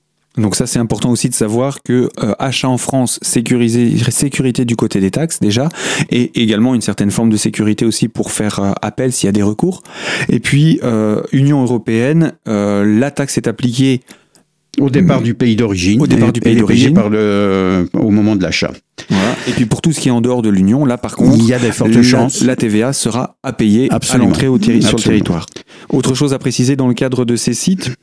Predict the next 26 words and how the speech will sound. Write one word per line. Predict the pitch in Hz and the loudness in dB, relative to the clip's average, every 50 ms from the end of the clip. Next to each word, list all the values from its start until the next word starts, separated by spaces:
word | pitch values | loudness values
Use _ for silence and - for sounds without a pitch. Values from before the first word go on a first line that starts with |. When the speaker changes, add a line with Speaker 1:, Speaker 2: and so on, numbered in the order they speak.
| _ _ - - 123 | _ _ -6 -4 0
Speaker 2:
Alors, | 123 131 113 131 | -2 0 0 0
il | 156 131 | 0 0
faut | - - | 0 0
aller | 151 139 139 | 0 0 2
vérifier, | 127 127 135 127 139 135 - - 156 143 | 2 2 2 2 0 0 0 0 0 2
bien | 120 123 120 | 2 2 0
sûr, | 113 - - 147 127 | 0 0 0 0 0
les | 113 117 113 | 0 0 0
conditions | - 123 113 120 113 - - 131 | 0 0 0 0 0 0 0 0
générales | 110 104 117 107 107 107 110 107 | 2 2 2 2 2 2 2 0
de | 113 123 | 0 0
vente, | 120 143 170 185 170 - | 2 2 2 0 0 0
hein, | 123 123 143 151 123 113 110 | 0 2 2 2 2 2 0
c'est-à-dire, | 98 - - - - 110 104 101 113 127 123 101 107 | 0 -2 -4 -2 -2 -2 0 2 2 2 2 2 2
euh, | 98 98 98 95 95 90 90 92 - - - - - 101 | 2 0 0 0 0 0 0 0 0 0 0 0 0 0
se | 101 - - 135 | 0 -2 -2 0
rendre | 117 107 101 101 98 110 113 120 123 - 98 107 101 | 0 0 0 0 0 0 0 0 0 0 0 0 0
en | 104 117 120 | 0 0 0
bas | 107 123 127 120 | 0 0 0 0
de, | 120 120 120 117 117 - | 0 0 2 0 0 0
en | - 120 120 120 | 0 0 2 2
général, | 110 131 151 147 139 135 151 135 | 2 2 2 2 2 0 0 -2
c'est | 117 - 123 113 | -2 0 0 0
en | 113 117 120 | 2 2 0
bas | 107 123 127 127 120 | 0 0 0 0 -2
de, | 110 98 98 95 95 92 87 90 85 85 | 0 0 0 0 2 2 0 2 2 2